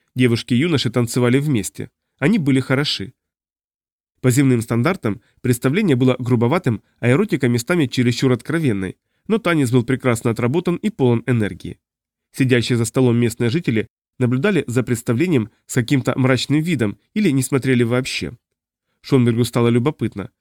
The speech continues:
положено ли жрецам придерживаться целибата. Надо будет как-нибудь поинтересоваться, если выпадет удобный момент.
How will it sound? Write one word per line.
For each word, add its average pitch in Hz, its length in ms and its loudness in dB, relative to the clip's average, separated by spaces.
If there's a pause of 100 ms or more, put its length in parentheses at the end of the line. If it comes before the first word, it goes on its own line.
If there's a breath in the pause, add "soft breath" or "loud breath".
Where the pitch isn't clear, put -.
(180)
положено 151 400 2
ли 123 120 4
жрецам 120 440 0 (200)
придерживаться 123 560 0
целибата. 131 640 -4 (460)
Надо 123 200 2
будет 123 240 2
как-нибудь 120 380 0
поинтересоваться, 120 840 -2
если 127 280 2
выпадет 123 420 2
удобный 117 380 2
момент. 101 440 -4